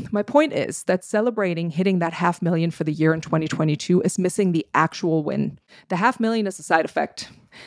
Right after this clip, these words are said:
The actual win was me essentially saying, "Fuck it, I'm going to just loudly be me and see what happens."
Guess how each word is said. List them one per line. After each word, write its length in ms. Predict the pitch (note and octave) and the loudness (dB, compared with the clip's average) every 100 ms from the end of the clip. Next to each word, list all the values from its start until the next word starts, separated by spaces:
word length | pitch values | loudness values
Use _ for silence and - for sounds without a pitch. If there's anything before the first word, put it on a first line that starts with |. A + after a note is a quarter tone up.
| - | -12
The 100 | F3+ | -4
actual 500 | - C4 - A3 F3 | 0 0 0 0 0
win 260 | D3+ D#3 E3+ | 0 0 0
was 200 | E3+ - | -2 0
me 120 | G#3+ | -2
essentially 460 | A#3+ F#3 E3+ F#3+ F3 | 0 -2 -2 -2 0
saying, 320 | E3 D3+ D3+ | 0 0 -2
"Fuck 440 | - - C#3+ - | -6 0 0 2
it, 160 | C#3 - | -2 -2
I'm 260 | - A3+ A#3+ | -2 0 2
going 240 | G3 G3 | 0 0
to 80 | F#3 | -2
just 240 | D#3 - E3 | -4 -4 -4
loudly 480 | - - - B3 | -2 -2 -2 -2
be 200 | B3 C4+ | -2 0
me 420 | C4+ B3 C3 G3+ - | 0 0 0 -2 -2
and 160 | F3+ | -4
see 320 | - - D3+ | -4 -4 -2
what 200 | D3+ D#3+ | 0 0
happens." 920 | D#3+ - - G4 - - - - - | -2 -2 -2 0 -2 -4 -8 -10 -10